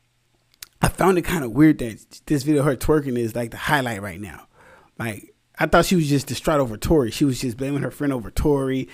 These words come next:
She was distraught. She felt like she was doing all this emotional stuff. Now she twerking, living her best hot, it's hot girl summer, I guess, again. Real hot girl shit. But then it's like,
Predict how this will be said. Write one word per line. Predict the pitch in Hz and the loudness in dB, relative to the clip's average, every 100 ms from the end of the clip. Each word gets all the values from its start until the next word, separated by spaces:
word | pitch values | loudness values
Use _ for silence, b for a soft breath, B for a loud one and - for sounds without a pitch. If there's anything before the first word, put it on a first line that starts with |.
| B | B
She | B 139 | B -6
was | 120 | -6
distraught. | 107 - 165 151 143 117 | -10 -6 0 2 2 -2
She | - | -10
felt | 139 156 135 | -6 -4 -4
like | 110 95 - | -6 -16 -16
she | - 185 | -8 -4
was | 151 | -2
doing | 151 | -2
all | 143 143 | -2 -4
this | 131 - | -6 -8
emotional | 104 139 147 - | -8 -6 -4 -6
stuff. | - 143 135 b b b b - | -2 -2 -2 b b b b -10
Now | 139 | -8
she | 147 | -6
twerking, | 139 143 135 | -6 -4 -2
living | 131 123 | -4 -4
her | 120 | -4
best | 120 139 - | -2 -2 -2
hot, | 143 135 | -6 -6
it's | 113 143 | -10 -8
hot | 156 139 | -4 -4
girl | 127 | -4
summer, | 139 135 | -4 -6
I | 104 | -6
guess, | 95 92 | -12 -12
again. | 107 113 120 95 - b b b b | -8 -6 -6 -6 -16 b b b b
Real | 123 | -8
hot | 135 127 | -6 -6
girl | 104 110 | -8 -10
shit. | 104 120 117 - _ | -8 -10 -10 -14 _
But | - - | -14 -2
then | 180 180 | 4 4
it's | 156 127 | 4 -2
like, | 127 117 | -6 -8